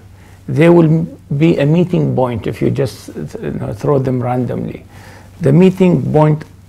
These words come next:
among the three circles is the sustainability. So sustainability is the uh, blending of, or the meeting point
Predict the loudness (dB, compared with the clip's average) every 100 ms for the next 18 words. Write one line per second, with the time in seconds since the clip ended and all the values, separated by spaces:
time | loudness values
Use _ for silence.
0 | -8 -4 -2 0 0 -2 -8 -10 -8 -2
1 | 0 0 -4 -6 -6 -8 -8 -8 -8 -8
2 | -6 -8 -6 -4 -4 -4 -6 -8 -12 -18
3 | -20 -20 -20 -20 -20 -20 -16 -4 -2 0
4 | -2 0 2 2 4 4 2 -2 -2 -4
5 | -4 -4 0 0 0 -6 -12 -20 -20 -20
6 | -16 -10 -4 0 2 2 2 0 0 -4
7 | -6 -12 -20 -20 -20 -20 -20 -20 -20 -20
8 | -20 -10 -6 -2 0 2 0 0 -2 0
9 | -2 -4 -8